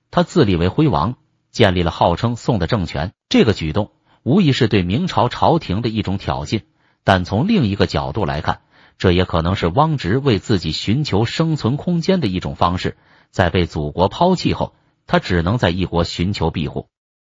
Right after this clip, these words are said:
但我们不能简单地将汪直视为一个叛逆分子，事实上，他的这些行为更像是一种无奈之举。在中国本土找不到发展空间的汪直，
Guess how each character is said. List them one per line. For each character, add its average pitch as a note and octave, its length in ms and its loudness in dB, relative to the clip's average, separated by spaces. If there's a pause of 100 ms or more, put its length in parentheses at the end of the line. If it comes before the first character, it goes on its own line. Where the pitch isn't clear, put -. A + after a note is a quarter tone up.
(120)
但 G2+ 220 4
我 F#2 100 4
们 G#2+ 100 2
不 A2 140 0
能 A2 140 2
简 F2 300 0
单 C3 140 2
地 G#2+ 80 2
将 C3 220 0
汪 D#3 220 2
直 G#2+ 180 0
视 - 180 0
为 F#2 160 4
一 G#2+ 120 -2
个 F2 100 0
叛 G2 300 0
逆 D#2+ 80 -4
分 G2+ 200 -2
子， - 200 -16 (280)
事 - 220 2
实 D#2 160 -2
上， - 200 -2 (320)
他 G#2+ 120 4
的 G2+ 80 0
这 F#2+ 160 0
些 G#2 140 0
行 F#2+ 200 -2
为 D#2+ 300 0
更 C3+ 220 0
像 F2+ 180 2
是 G2+ 120 -4
一 F2+ 100 0
种 D#2 200 -4
无 G#2+ 140 -2
奈 C#3+ 140 2
之 A2+ 160 -2
举。 - 260 -10 (240)
在 F2 220 0
中 C#3 240 -2
国 A2 160 2
本 C3 200 0
土 D2+ 380 -6
找 D2+ 240 0
不 - 80 -6
到 E2 140 2
发 A#2+ 260 2
展 D#2 160 -2
空 D#3+ 260 -4
间 F3 160 0
的 A2 80 0
汪 D3 220 2
直， A#2+ 260 -2